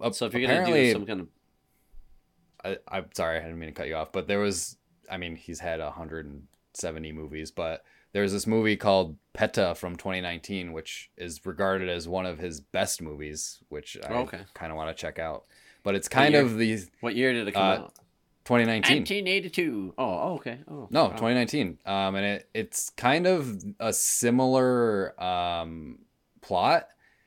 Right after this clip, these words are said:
Speaker 1: It's
Speaker 2: Okay.
Speaker 1: a, yeah,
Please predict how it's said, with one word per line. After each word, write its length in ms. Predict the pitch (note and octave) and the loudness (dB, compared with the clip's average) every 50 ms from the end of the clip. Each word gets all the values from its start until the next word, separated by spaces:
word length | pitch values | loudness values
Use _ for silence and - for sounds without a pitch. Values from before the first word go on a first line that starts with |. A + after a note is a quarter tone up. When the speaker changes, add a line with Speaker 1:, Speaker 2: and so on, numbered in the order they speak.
| _ _ _ _ _ _ - | _ _ _ _ _ _ -16
Speaker 1:
It's 340 | - - - G#2 G#2 B2 A#2 | -16 -8 -4 -2 0 0 2
Speaker 2:
Okay. 260 | G#2+ G#2+ A2 G2 - - - - - - - - - | 2 2 2 0 -2 -6 -10 -12 -10 -10 -12 -12 -12
Speaker 1:
a, 60 | A2+ - - - _ _ _ _ _ _ _ _ - - | -14 -14 -16 -20 _ _ _ _ _ _ _ _ -14 -2
yeah, 280 | A2 A#2+ G#2 F2 E2 C#2+ | 0 2 2 2 2 -2